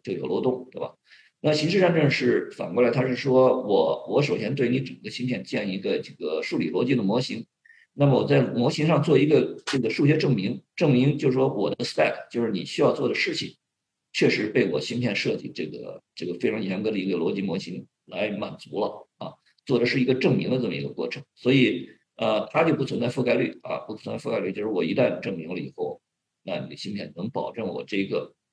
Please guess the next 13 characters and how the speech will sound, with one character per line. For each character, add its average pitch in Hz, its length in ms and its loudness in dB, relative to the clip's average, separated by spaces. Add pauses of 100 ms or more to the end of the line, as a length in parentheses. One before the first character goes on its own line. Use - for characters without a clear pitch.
这 101 120 -4
个， - 120 -6
这 - 140 -10
个 - 60 -10
spec - 440 -4
是， - 320 -8
是 - 140 -8
没 85 100 -12
有 85 80 -8
问 85 180 -6
题 - 320 -18
的 - 80 -16
啊。 - 80 -14